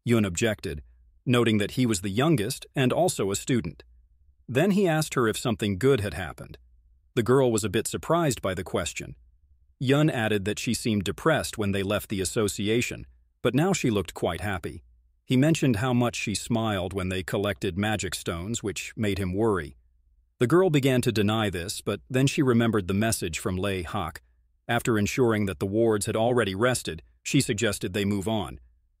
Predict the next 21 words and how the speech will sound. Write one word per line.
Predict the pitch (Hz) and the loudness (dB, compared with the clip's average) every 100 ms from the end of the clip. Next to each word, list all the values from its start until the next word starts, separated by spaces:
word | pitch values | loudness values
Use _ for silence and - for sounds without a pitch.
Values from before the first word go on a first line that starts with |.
| - | -2
Yoon | 117 185 196 | 4 6 4
quickly | - 180 180 151 | 4 2 4 2
jumped | 110 131 139 | 2 0 0
to | 123 | 0
his | 107 | 0
feet | - 151 104 - | 0 0 0 0
and | 101 | -2
asked | 113 117 - | 0 -2 -2
her | 127 | 0
to | 120 | 2
wait | 127 156 | 2 0
for | - 110 | 0 -2
him. | 82 - - _ _ _ _ | -4 -10 -20 _ _ _ _
Meanwhile, | 120 127 117 110 120 | 2 4 4 2 0
Lei | 113 131 | 4 4
Hak | 104 127 104 | 2 0 0
was | 123 113 | 0 0
on | 113 | 0
the | 101 | 2
bus | 135 131 - | 2 0 -2
again. | 92 82 - | -8 -8 -12